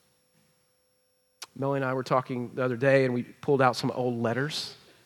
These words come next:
that we were writing back and forth. I lived in Denton, she lived in Seguin, and we dated long distance for four years. And so we didn't see each other a lot. We would call, we would write each other.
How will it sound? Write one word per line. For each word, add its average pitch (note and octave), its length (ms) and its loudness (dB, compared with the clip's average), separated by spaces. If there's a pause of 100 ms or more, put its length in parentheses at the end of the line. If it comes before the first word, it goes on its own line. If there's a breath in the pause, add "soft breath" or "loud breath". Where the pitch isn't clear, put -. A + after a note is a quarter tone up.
(400 soft breath)
that C#3 100 0
we C3+ 120 -2
were B2+ 80 -2
writing C3 420 0
back B2+ 200 0
and B2+ 80 -6
forth. C#3 300 2
I A#2+ 80 2
lived C3+ 240 4
in B2+ 140 2
Denton, C#3 380 2
she C#3+ 220 0
lived C3+ 260 4
in C3 100 0
Seguin, C#3+ 580 2 (240 loud breath)
and B2+ 60 -4
we B2+ 60 -2
dated C#3 320 0
long C3+ 200 -2
distance C3+ 360 -6
for - 120 -14
four D3 280 2
years. C#3+ 560 2 (340 loud breath)
And C#3 120 -2
so C#3+ 420 6
we C#3+ 100 -4
didn't D3 180 -4
see - 200 4
each D3+ 180 2
other D3+ 200 6
a C#3+ 40 2
lot. C#3 300 2
We B2+ 120 -6
would A#2+ 160 -12
call, C#3 520 0 (260 soft breath)
we C#3 80 -2
would A#2+ 120 -6
write A#2+ 300 0
each C#3+ 260 -6
other. C#3+ 400 0